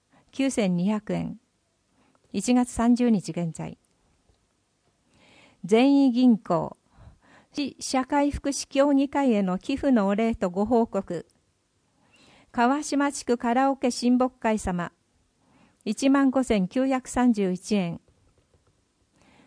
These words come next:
匿名、五千四百一円。匿名、四千七百五十円。匿名、六百円。二月十八日現在。問い合わせ、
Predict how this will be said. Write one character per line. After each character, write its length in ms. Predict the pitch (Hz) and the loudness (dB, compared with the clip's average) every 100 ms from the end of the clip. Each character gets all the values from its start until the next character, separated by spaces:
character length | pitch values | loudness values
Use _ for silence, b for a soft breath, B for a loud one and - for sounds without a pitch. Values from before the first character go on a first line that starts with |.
| b - | b -4
匿 260 | 220 277 | -2 2
名、 360 | 247 233 220 - _ _ _ | 2 2 0 -6 _ _ _
五 140 | 220 233 | -2 0
千 260 | 294 277 | 2 4
四 180 | 247 254 | 4 4
百 260 | 233 226 170 | 2 -2 -4
一 300 | 170 - 214 | -6 -4 -4
円。 220 | 175 - _ _ _ _ _ _ _ b b b - | -2 -6 _ _ _ _ _ _ _ b b b -8
匿 300 | 220 262 247 | -4 0 2
名、 380 | 226 220 - _ _ | 2 0 -4 _ _
四 240 | - 240 285 | -4 0 0
千 240 | 285 262 | 2 2
七 220 | 254 247 | 4 2
百 280 | 247 226 190 | 2 0 -4
五 140 | 180 196 | -2 -2
十 280 | 208 214 175 | 0 0 0
円。 180 | 156 - _ _ _ _ b b b _ | -6 -12 _ _ _ _ b b b _
匿 280 | 202 208 247 | -8 -2 2
名、 340 | 226 214 208 - _ _ _ | 2 2 -2 -12 _ _ _
六 200 | 190 208 - | -4 -4 -2
百 300 | 262 247 196 | -6 -4 -8
円。 180 | 156 - _ _ _ _ _ b b b b b - | -8 -12 _ _ _ _ _ b b b b b 0
二 120 | 240 | 2
月 280 | 262 285 240 | 2 0 -2
十 180 | 254 | -2
八 240 | 262 262 240 | -2 -2 0
日 200 | 233 165 | 0 -2
現 260 | 190 208 185 | -4 -2 -4
在。 220 | 160 - _ _ _ _ _ _ b b b - | -8 -12 _ _ _ _ _ _ b b b -4
問 160 | 226 | 0
い 60 | 226 | 2
合 80 | 226 | 2
わ 100 | 233 | 0
せ、 300 | 202 202 | -4 -8